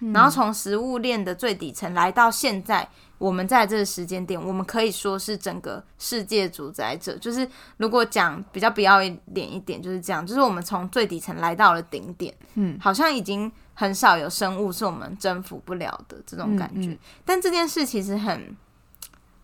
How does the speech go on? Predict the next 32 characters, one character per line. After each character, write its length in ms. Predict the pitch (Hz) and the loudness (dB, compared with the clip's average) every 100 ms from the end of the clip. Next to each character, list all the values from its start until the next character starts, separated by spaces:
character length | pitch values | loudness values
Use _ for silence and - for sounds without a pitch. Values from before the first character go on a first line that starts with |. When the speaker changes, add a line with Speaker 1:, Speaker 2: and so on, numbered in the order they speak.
| - | 2
Speaker 2:
悲 220 | 208 202 | 4 4
伤。 440 | 202 196 170 175 185 - - | 2 0 0 -2 -10 -18 -10
Speaker 1:
是 120 | - | -4
安 180 | 165 175 | -2 -2
怎？ 120 | 185 139 - - | -2 -2 -4 -10
Speaker 2:
其 160 | - 277 | -6 -2
实 260 | 339 339 - | -2 -2 -2
我 120 | 202 | -2
觉 120 | 190 | 0
得 60 | 226 | 2
它 100 | 285 | 2
里 80 | 240 | 2
面 160 | 220 | 0
讲 180 | 214 180 | -2 0
到 140 | 185 | 0
一 40 | 208 | 0
个 100 | 202 | 0
非 100 | 220 | 2
常 140 | 196 | 0
深 200 | 190 180 | -2 -6
刻 100 | 185 | -4
的 100 | 208 | -4
观 240 | 175 180 175 | 0 -2 -2
点， 160 | 175 | -8
就 80 | 170 | -8
是 80 | 196 | -4
像 240 | 208 254 226 - - | 2 2 2 -10 -10
老 260 | - 180 202 | 0 4 4
虎 240 | 220 247 | 2 0
啊、 240 | 175 170 180 | 4 6 4
狮 300 | - 214 214 | 0 -4 -6
子 260 | - 185 | -8 -12